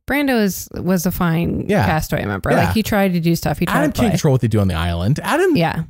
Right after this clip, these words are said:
Speaker 2: Adam helped Brandon back in, like, twenty sixteen, by the way, which is so long ago.
Speaker 1: Yeah.
Speaker 2: So
Speaker 1: Probably almost doesn't even count.
Speaker 2: That almost doesn't even count. But I am saying that Brandon was good casting. I mean, he was a mess, but he was good casting for two
Speaker 1: Was
Speaker 2: episodes. He
Speaker 1: he?
Speaker 2: was. He wasn't a good player.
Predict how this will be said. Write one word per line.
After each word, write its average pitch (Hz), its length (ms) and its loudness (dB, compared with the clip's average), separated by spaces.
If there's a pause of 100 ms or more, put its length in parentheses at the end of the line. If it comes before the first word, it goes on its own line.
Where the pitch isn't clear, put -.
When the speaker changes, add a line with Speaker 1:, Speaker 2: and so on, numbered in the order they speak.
Speaker 2:
Adam 320 240 2
helped 240 320 2
Brandon 156 340 4
back 156 200 2
in, - 40 4
like, 127 100 2
twenty 170 220 2
sixteen, 139 420 2
by 104 140 4
the 87 80 0
way, 90 100 2
which 117 140 2
is 165 100 2
so 262 160 2
long 110 300 4
ago. - 420 -6 (240)
Speaker 1:
Yeah. - 420 -2
Speaker 2:
So 135 480 2 (240)
Speaker 1:
Probably 262 240 0
almost 202 280 0
doesn't 165 240 0
even 220 140 -6
count. - 180 -14 (280)
Speaker 2:
That 233 120 4
almost 302 340 2
doesn't 147 260 4
even 104 160 0
count. 90 260 -4 (400)
But 202 200 4
I 220 160 2
am 240 80 2
saying 240 200 2
that 226 80 2
Brandon 247 340 2
was 262 140 4
good 175 220 0
casting. - 500 -2 (640)
I 170 60 0
mean, 202 80 6
he 233 80 6
was 262 100 2
a - 60 4
mess, 175 380 2
but 143 120 2
he 190 60 6
was 240 80 4
good 160 160 0
casting 160 340 2
for - 120 -4
two 165 80 2
Speaker 1:
Was - 80 4
Speaker 2:
episodes. 127 260 0
He - 40 2
Speaker 1:
he? - 20 4
Speaker 2:
was. 131 280 2 (300)
He 392 60 2
wasn't 415 260 4
a 185 40 4
good 151 200 2
player. 208 580 2